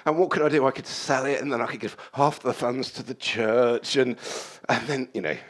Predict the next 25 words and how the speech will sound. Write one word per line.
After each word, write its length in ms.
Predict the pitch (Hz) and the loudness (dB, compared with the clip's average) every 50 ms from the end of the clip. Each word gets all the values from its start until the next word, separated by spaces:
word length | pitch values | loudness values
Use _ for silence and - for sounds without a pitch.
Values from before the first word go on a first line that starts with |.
| - _ _ _ _ - | -20 _ _ _ _ -8
you 80 | - 147 | -2 0
know 120 | 165 151 | 2 4
how 140 | 135 127 113 | 4 4 4
it 140 | 104 87 - | 2 2 2
goes 560 | 90 78 73 73 73 78 - - - - - _ _ _ _ _ _ _ _ _ _ _ - | 0 0 0 -2 -6 -10 -12 -14 -18 -18 -20 _ _ _ _ _ _ _ _ _ _ _ -12
when 180 | - 90 90 | -10 -8 -6
we're 100 | 95 90 | -6 -8
coveting 580 | 85 - - 107 - 82 - - - 80 - - - - _ _ _ _ _ _ _ _ _ _ _ _ _ _ _ _ - | -8 -6 -8 -8 -8 -10 -12 -12 -12 -12 -14 -14 -20 -20 _ _ _ _ _ _ _ _ _ _ _ _ _ _ _ _ -6
what 180 | 98 101 - | -6 -6 -2
God 200 | - 107 107 110 | 0 0 0 0
has 240 | - 110 104 - 110 | 0 -2 -4 -4 -2
not 320 | 110 117 113 - - - 95 | -2 -2 -2 -2 -4 -6 -2
given 320 | 110 107 101 92 76 65 | -2 -2 -2 -2 -8 -10
us, 220 | - 82 92 - | -10 -12 -14 -14
probably 340 | - - - 160 160 156 117 | -14 -8 -8 -6 -6 -6 -8
for 260 | 104 - - 104 90 | -8 -8 -8 -8 -6
our 140 | 82 82 78 | -4 -6 -8
good. 460 | - - 98 98 - - 71 - - - _ _ _ _ _ _ _ _ _ _ _ _ - - - - - - _ _ _ _ _ _ - | -6 -6 -8 -8 -8 -10 -14 -18 -18 -20 _ _ _ _ _ _ _ _ _ _ _ _ -20 -20 -20 -20 -20 -20 _ _ _ _ _ _ -8
What 260 | 139 160 202 208 - | -2 0 0 0 -2
do 80 | - 180 | -4 -4
you 180 | 180 170 160 | -4 -2 0
look 320 | 151 151 151 147 - - - | 2 2 2 2 0 -4 -8
at 380 | 78 71 69 80 - - - - - - - - - _ _ _ _ _ _ _ _ _ _ _ _ _ _ _ _ _ _ _ - | -6 -4 -4 -4 -6 -8 -14 -18 -18 -18 -18 -20 -20 _ _ _ _ _ _ _ _ _ _ _ _ _ _ _ _ _ _ _ -10
and 260 | - 98 101 104 95 - | -6 -6 -6 -6 -8 -10
covet? 520 | - - 110 92 - 151 - - - | -10 -8 -8 -8 -10 -12 -16 -16 -20